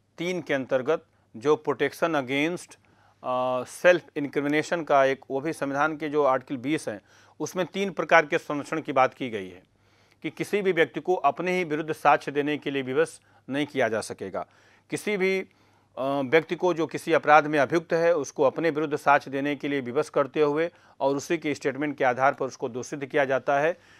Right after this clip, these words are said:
तो यह भी फेयर ट्रायल नहीं माना जा सकता है। किसी भी ट्रायल कोर्ट को ये पावर नहीं है कि वह किसी भी ऐसे अभियुक्त से उस कथन को करने के लिए,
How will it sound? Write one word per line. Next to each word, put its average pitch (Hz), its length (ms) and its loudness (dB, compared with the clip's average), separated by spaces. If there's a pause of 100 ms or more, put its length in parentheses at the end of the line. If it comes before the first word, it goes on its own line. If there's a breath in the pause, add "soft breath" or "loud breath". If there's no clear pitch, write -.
(180 soft breath)
तो 156 60 -4
यह 165 100 4
भी 190 140 4
फेयर 147 300 2
ट्रायल 135 360 0 (300 soft breath)
नहीं 143 180 -4
माना 117 220 -4
जा 101 120 -6
सकता - 340 -8
है। 113 120 -6
किसी 208 400 -6
भी 180 360 0
ट्रायल 143 360 2
कोर्ट 151 260 -2
को 147 240 2
ये 139 280 0 (400 soft breath)
पावर 135 220 2
नहीं 143 220 -2
है 131 320 -10 (420 soft breath)
कि 143 60 -8
वह 151 140 4
किसी 151 280 -8
भी 151 120 -2
ऐसे 139 240 2
अभियुक्त 143 320 -2
से 180 240 -4 (1600 soft breath)
उस 170 180 -2
कथन - 320 2
को 180 200 4
करने 156 340 4
के 151 200 0
लिए, 147 360 2